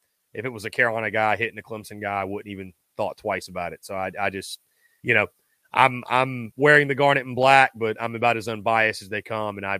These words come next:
I didn't have a problem with the Nate Wiggins hits. So, I mean, it was a, listen, it was a, it was a physical,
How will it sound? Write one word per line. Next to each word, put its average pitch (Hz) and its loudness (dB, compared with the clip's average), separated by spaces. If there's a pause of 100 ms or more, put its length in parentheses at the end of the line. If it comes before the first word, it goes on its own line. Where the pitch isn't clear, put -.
(120)
I 104 0
didn't 101 -6
have 98 -2
a 92 -8
problem 98 -6
with 95 -12
the 95 -12
Nate 95 -12
Wiggins 95 -14
hits. - -14
So, 101 -10
I 120 0
mean, 170 4
it 226 8
was 214 4
a, 190 0 (200)
listen, 202 6
it 208 8
was 220 4
a, 208 10 (340)
it 208 8
was 214 2
a 190 4
physical, 196 4